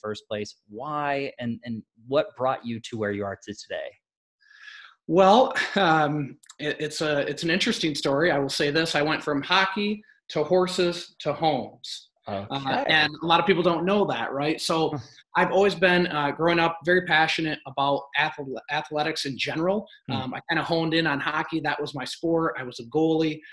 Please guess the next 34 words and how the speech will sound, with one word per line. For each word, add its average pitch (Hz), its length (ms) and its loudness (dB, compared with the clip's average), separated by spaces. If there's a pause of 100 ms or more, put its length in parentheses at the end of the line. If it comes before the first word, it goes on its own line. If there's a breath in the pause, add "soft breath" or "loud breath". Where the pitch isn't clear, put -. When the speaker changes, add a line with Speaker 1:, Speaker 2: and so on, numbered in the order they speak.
(120)
Speaker 2:
Uh, 117 60 -10
I 120 200 -6
Speaker 1:
Wow. 127 60 -4
Speaker 2:
had 135 280 -4
big 170 140 2
aspirations. 160 1000 0 (180 soft breath)
Uh, 131 340 -6
I 131 140 -2
also 151 420 0
had, 143 380 4
uh, 135 400 0
a 139 60 -8
childhood 147 560 0
that 139 120 -4
squashed - 580 -4 (100)
a 131 80 -6
lot 127 200 -4
of 113 140 -10
my 123 140 -8
dreams, 117 500 -12 (180)
um, 110 180 -12
Speaker 1:
Hmm. 117 60 -6
Speaker 2:
from, 120 260 -6 (140)
from 135 120 -12
a 135 60 -14 (120)
parenting 131 400 -4
level. 110 300 -14 (340 loud breath)
Speaker 1:
Hmm. 143 80 -4
Speaker 2:
And, 139 380 -2
um, 131 420 -2 (140)
and 156 160 -6
so 175 400 6
I, 160 140 -2 (120)
I, 160 100 -4